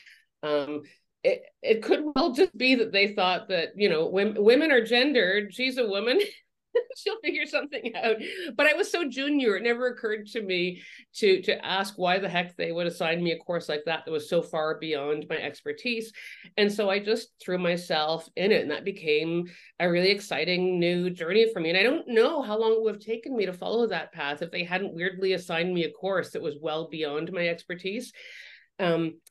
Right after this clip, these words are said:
that course was already on the books and had previously been taught as a kind of social and political philosophy course on issues around equity hiring and abortion rights and those sorts of really practical things.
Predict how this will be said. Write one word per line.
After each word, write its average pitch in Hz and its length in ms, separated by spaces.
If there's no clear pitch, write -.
that 196 200
course 254 220
was 214 100
already 214 320
on 233 80
the 226 80
books - 540
and 170 280
had 175 140
previously 202 480
been 170 220
taught 156 420
as - 80
a 170 60
kind 160 180
of 151 140
social 156 460
and 143 60
political 214 400
philosophy 180 560
course 165 600
on 160 180
issues 175 580
around 151 640
equity 202 380
hiring 180 840
and 147 80
abortion 208 500
rights 165 400
and 165 140
those 175 180
sorts 175 200
of 165 80
really 165 260
practical 208 560
things. 147 400